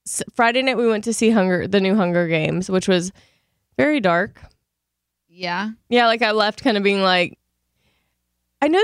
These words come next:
Speaker 1: the Hung-, the Hunger Games is dark too. The concept is so dark
Speaker 2: So
Speaker 1: about the
Speaker 2: dark.
Speaker 1: Hunger Games.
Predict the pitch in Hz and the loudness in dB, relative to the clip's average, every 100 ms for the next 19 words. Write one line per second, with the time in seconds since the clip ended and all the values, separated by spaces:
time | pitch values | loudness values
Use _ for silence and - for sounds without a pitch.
0 | 508 277 269 277 254 294 359 370 285 226 | 0 0 -4 -4 -4 -2 0 -2 0 0
1 | 208 208 202 196 - 220 240 320 339 349 | 0 -2 -2 -2 -2 -2 -2 -2 -2 0
2 | 208 185 185 185 - 214 190 180 156 - | -2 -2 -4 -4 -2 0 0 0 0 -2
3 | 254 180 208 196 180 139 139 147 196 - | -4 -2 0 0 -2 -4 -4 -2 -4 -6